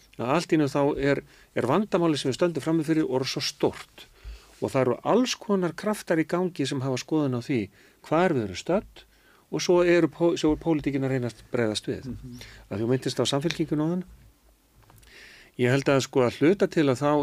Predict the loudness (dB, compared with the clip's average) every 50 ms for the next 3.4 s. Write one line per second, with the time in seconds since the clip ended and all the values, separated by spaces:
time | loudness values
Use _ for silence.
0 | 2 2 2 2 2 2 0 0 0 0 0 0 0 0 0 -2 -2 -2 -4 -4
1 | -4 -6 -4 -4 -4 -4 -2 -2 -4 -2 -4 -4 -4 -2 0 0 2 2 0 -2
2 | -4 -6 -6 -6 -6 -8 -10 -10 -10 -12 -14 _ _ _ -20 -20 -20 -20 -20 -20
3 | -12 -4 0 2 2 2 0 -2